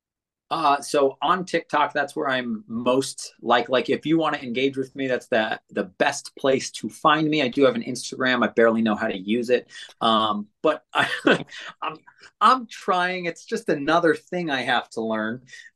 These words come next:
Um, but, uh, I have, uh, my website, tim fasciola dot com. Um, that has, um, you know, all my projects will be there. Um, getting in touch with me, whether it's, uh, I have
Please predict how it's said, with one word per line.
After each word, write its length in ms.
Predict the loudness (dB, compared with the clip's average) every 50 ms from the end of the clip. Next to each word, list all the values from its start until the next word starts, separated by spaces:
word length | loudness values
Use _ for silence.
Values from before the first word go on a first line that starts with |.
| _
Um, 560 | 2 2 4 4 2 2 2 2 2 0 -2 -6 -12 -14 -2
but, 220 | 2 2 4 4
uh, 260 | 4 4 4 4 2 2
I 140 | 0 0 0
have, 380 | 0 -2 -2 -4 -4 -6 -10 -10 -6
uh, 280 | -4 -4 -2 -4 -4 -6
my 220 | -4 -2 -2 0 0
website, 480 | 0 -2 -4 -4 -4 -4 -4 -4 -6
tim 180 | -8 -10 -12 -10
fasciola 560 | -4 -2 -2 -2 -2 -4 -4 -4 -4 -4 -4
dot 280 | -4 -4 -4 -4 -6 -4
com. 320 | 0 2 2 2 2 -2 -8 _ _ _ _ _ _ _ 0
Um, 560 | 2 2 2 2 0 0 -2 -2 -4 -6 -6 -2
that 240 | 0 0 2 0 0 -2
has, 540 | 0 2 2 2 0 0 -4 -10 -14 -12 -6 -4
um, 520 | -2 -2 0 0 -2 -2 -4 -6 -8 -12 -16 _ _ _ _ _ _ _ _ _ _ _ _ _ _ -10
you 180 | -4 -2 0 0
know, 200 | 0 -2 -4 -8 _ _ _ _ _ _ _ _ _ _ _
all 300 | -2 0 4 4 4 4
my 160 | 4 2 2
projects 560 | 2 0 0 0 2 0 0 -2 -2 -4 -6
will 120 | -8 -6 -6
be 180 | -4 -6 -2
there. 500 | 2 2 4 4 6 4 4 2 -2 -8 -14 -18 -20 -20 -10 -4 -2
Um, 420 | 2 4 4 4 4 4 2 4
getting 260 | 2 2 2 2 -2
in 120 | -4 -6 -4
touch 280 | -4 -6 -6 -4 -4
with 160 | -4 -4 -2
me, 200 | -2 -2 -2 2
whether 320 | 2 4 4 4 4 4 2
it's, 240 | 0 -2 -2 -2 0
uh, 320 | 4 4 4 4 4 2
I 120 | 0 -2 -2
have 380 | 0 0 0 0 0 -2 -4